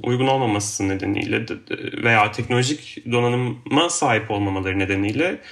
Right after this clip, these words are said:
e, hatta görev alamadılar. E, danışma hattı gönüllülerinin büyük kısmı L G B T artı gençlerden oluşuyor. E, ve gönüllülerimiz de pandemi kaynaklı zorlanmalar yaşamaya başladı. Ama bu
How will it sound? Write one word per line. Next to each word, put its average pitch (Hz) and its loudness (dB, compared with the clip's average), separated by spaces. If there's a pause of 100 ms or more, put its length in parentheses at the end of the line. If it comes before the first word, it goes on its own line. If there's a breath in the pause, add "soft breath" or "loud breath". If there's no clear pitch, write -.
(260 loud breath)
e, 110 2
hatta 123 0
görev 143 2
alamadılar. 127 -2 (420 loud breath)
E, 110 2 (320)
danışma 127 2
hattı 139 0
gönüllülerinin 143 2
büyük 139 -2
kısmı 160 0
L 139 2
G 135 0
B 127 -10
T 151 -2
artı 147 0
gençlerden 92 -2
oluşuyor. 95 -4 (580)
E, 107 2 (1200)
ve 123 2
gönüllülerimiz 131 2
de 123 -2
pandemi 110 0
kaynaklı 101 -2
zorlanmalar 107 0
yaşamaya 95 -2
başladı. 104 -4 (960)
Ama 175 0
bu 151 2